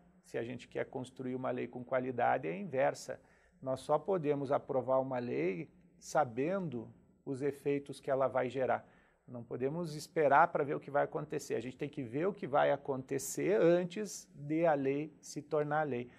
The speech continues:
Por isso, diz Manuel Gonçalves Ferreira Filho, se for possível, diz ali: ó, "Quanto mais as leis são feitas, às pressas, assodadamente,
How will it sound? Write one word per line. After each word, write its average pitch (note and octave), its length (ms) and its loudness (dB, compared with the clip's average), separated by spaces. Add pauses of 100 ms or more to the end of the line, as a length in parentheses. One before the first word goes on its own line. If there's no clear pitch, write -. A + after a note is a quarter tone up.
(200)
Por C#3+ 140 -4
isso, E3+ 260 0
diz C#3 220 -4
Manuel C#3 320 4
Gonçalves C3 500 0
Ferreira B2 400 -2
Filho, D3+ 540 -6 (260)
se - 300 -16
for C#3 180 -2
possível, C#3+ 600 -4
diz C#3+ 260 -4
ali: C#3 220 0
ó, B2 160 6
"Quanto C#3+ 320 -4
mais D3+ 340 2
as F3 140 -4
leis D#3 180 -4
são C#3 180 -8
feitas, B2+ 800 -4 (320)
às D#3+ 360 6
pressas, B2+ 1000 -4 (220)
assodadamente, C3 1500 0